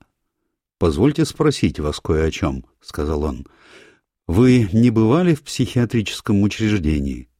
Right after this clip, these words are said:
Она кивнула. «В Уэйбриджской лечебнице. Как вы теперь себя чувствуете?» «Как будто я нереальна,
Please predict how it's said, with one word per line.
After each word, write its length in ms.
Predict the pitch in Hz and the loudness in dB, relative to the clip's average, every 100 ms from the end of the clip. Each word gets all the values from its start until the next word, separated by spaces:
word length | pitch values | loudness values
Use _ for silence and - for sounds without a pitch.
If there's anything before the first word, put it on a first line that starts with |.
| _ _ _ _ - | _ _ _ _ -8
Она 280 | 76 104 | -2 -2
кивнула. 680 | 107 117 95 78 73 73 67 _ _ _ _ _ _ _ - | 0 0 0 0 0 -4 -8 _ _ _ _ _ _ _ -18
«В 360 | - 104 113 | -8 -4 2
Уэйбриджской 960 | 135 160 143 123 139 - - - 143 143 | 4 4 2 0 -2 -2 -10 -2 0 2
лечебнице. 1040 | 127 135 - 101 80 78 80 - - 76 - _ _ _ _ _ | 2 -2 -2 0 0 0 -4 -6 -8 -8 -8 _ _ _ _ _
Как 220 | - 92 | -2 0
вы 80 | 95 | 0
теперь 280 | 92 90 85 | -2 -2 -2
себя 280 | - 98 110 | -2 0 0
чувствуете?» 680 | - 107 - 117 117 131 120 _ _ _ _ _ _ | -2 -4 -2 -2 -2 -4 -6 _ _ _ _ _ _
«Как 200 | - 107 | -2 -2
будто 480 | 117 127 170 - - | -2 -2 -2 -2 -2
я 480 | 123 113 147 147 147 | -2 0 0 4 4
нереальна, 1040 | 139 135 143 147 151 135 104 87 82 80 | 4 4 4 4 4 4 4 2 0 -2